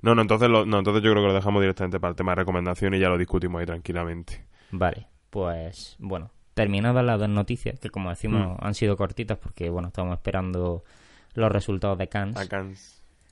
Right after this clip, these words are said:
Speaker 2: Eh,
Speaker 1: Por cierto,
Speaker 2: vamos
Speaker 1: como apuntillo de Cannes, <clears throat> estaba leyendo una de las noticias de Cannes, de un tío que, de uno de Cinemania que había ido a, a tal, y parece que ha hecho Nicolas Cage una peli de miedo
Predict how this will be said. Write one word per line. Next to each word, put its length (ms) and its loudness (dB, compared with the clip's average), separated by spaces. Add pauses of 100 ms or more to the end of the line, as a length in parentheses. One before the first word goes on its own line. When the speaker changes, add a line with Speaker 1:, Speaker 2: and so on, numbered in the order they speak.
(380)
Speaker 2:
Eh, 420 -2
Speaker 1:
Por 140 2
cierto, 320 4
Speaker 2:
vamos 120 4
Speaker 1:
como 140 6
apuntillo 460 4
de 100 2
Cannes, 380 -2
<clears throat> 160 -10
estaba 480 4
leyendo 500 2
una 180 2
de 120 2
las 440 0
noticias 460 -2
de 320 0
Cannes, 340 -4
de 100 -4
un 100 -4
tío 160 -2
que, 180 -2
de 140 -6
uno 140 -8
de 80 -8
Cinemania 420 -6
que 60 -4
había 200 -2
ido 240 -2
a, 320 -2 (500)
a 140 -2
tal, 260 0
y 60 -6
parece 340 -6
que 100 -6
ha 40 0
hecho 380 -6 (160)
Nicolas 420 -2
Cage 300 0 (100)
una 240 -4
peli 240 4
de 140 6
miedo 400 6